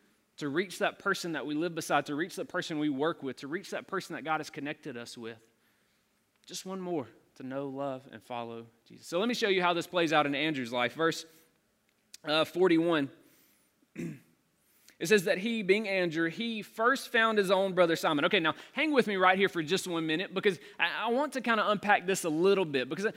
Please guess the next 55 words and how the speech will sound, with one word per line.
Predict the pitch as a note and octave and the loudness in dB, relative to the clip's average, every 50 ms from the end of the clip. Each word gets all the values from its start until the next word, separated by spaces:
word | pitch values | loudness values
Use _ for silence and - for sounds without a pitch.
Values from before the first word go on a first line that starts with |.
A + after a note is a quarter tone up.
| - - | -10 -6
we | - G#3 A3+ A3+ | -4 -2 -2 0
read | G3+ B3 C#4 D4+ D#4 D4 C4+ | 0 0 0 0 0 0 2
that | C4 B3 G3 E3+ - | 2 2 2 0 -2
sentence, | - G#3+ G3+ F#3+ F#3+ - | -2 0 0 0 0 -2
we | F#3+ F#3 | -2 -2
read | F#3+ A3 B3 B3+ A3+ | 0 0 -2 0 2
that | A3 F#3 F#3+ | 2 2 2
line, | F#3+ F3+ F#3+ F#3+ F#3+ | 0 0 0 0 0
and | F#3+ G3 | 0 -2
it | G#3+ | -2
might | G#3+ B3 C4+ B3+ B3 | -2 -2 -2 -2 -2
not | A3+ G#3+ F#3 - | -2 -4 -4 -6
feel | - - A3 A3+ A#3+ A#3+ A3+ | -8 -6 -4 2 2 4 4
like | A3 G#3+ G#3+ G3 | 4 4 4 2
it's | F3 - | -2 0
that | - G#3 F3+ A2+ E3+ | 0 0 0 0 0
big | E3+ G3+ G3+ G3 | 2 2 4 4
of | F#3 E3 | 2 2
a | F#3 E3+ | 0 0
deal. | E3 F#3 G3+ A3 A#3+ A#3+ - - - - _ | 2 4 4 4 4 2 -4 -12 -20 -8 _
It's | D#3+ F3+ - - | -4 -4 -4 -4
just, | A3+ G#3+ E3+ | -4 -4 -4
just, | F#3+ A3 G#3+ - - - E3+ | -4 -4 -6 -6 -10 -12 -6
just | D#3 B3 A#3 - | -6 -4 -4 -2
some | A3+ G#3+ - - - | -4 -4 -4 -6 -6
insignificant | - G#3+ A#3+ - A3+ G#3+ G#3 G#3 F#3+ E3+ F3+ F3+ G3 - D3+ | -4 -2 -2 0 0 0 0 2 0 0 0 0 0 2 4
words, | F#3+ G3+ F3+ D3 B2 A#2+ A#2 B2+ | 6 6 6 6 4 0 -2 2
right? | C#3 D3 F3 - - - - - _ _ | 4 4 4 2 0 -8 -20 -20 _ _
But | - D#3+ F#3+ | 0 0 2
there's | B3+ C4+ - | 2 0 -2
power | - C4 B3 B3+ C#4 C4 A#3 | -4 -2 0 4 4 4 4
in | G#3 | 4
these | F#3+ E3+ D#3 | 2 2 2
words, | E3+ F3 D3 D#3+ | 2 2 2 4
a | E3+ | 4
lot | G3+ A#3 F#3+ G3+ | 4 4 4 2
like | G3 G3 G#3 | 0 0 2
our | G3+ F#3+ F3+ | 2 2 4
lives | F3 F3+ F#3+ F#3 F#3 F#3 D3+ E3+ | 6 6 8 8 6 6 4 2
and | F3 | 0
our | F#3 F#3 | 2 2
moments | F3+ F#3 G3+ G3+ F#3+ F3+ - | 2 2 2 2 0 -4 -4
might | F3 F#3 F3 C3 E3 | -4 -4 -4 -4 -4
feel | - - - - A#3+ A#3 A3+ G3 F#3+ | -10 -12 -6 -2 2 4 4 4 2
insignificant. | - - G3 F#3+ - F3+ E3 E3 G3+ G#3+ G#3 F3+ D3 C3 C#3 C#3 B2+ - - - - _ | 2 -2 -6 -6 -6 -6 -4 0 0 0 0 0 -4 -4 -6 -6 -6 -10 -18 -20 -20 _
Man, | - F#3+ G3+ G#3 F3 F3 | -2 0 0 0 0 2
there, | F#3+ G#3+ A3+ - | 2 2 2 2
there's | F3+ G#3+ A3 A3 | 2 2 2 2
some | - G#3 - | 0 -4 -6
truth | - - - C4+ C#4+ C#4+ - - | -6 -4 0 2 2 2 2 2
here | A#3+ A#3 G#3+ | 0 2 2
we | F#3 G3 G3+ | 2 2 0
need | G3 G3 F#3+ E3 D3 | 0 -2 -2 -2 -2
to | |
know. | D3 F3+ G#3 E3 G#2+ | 2 4 4 4 4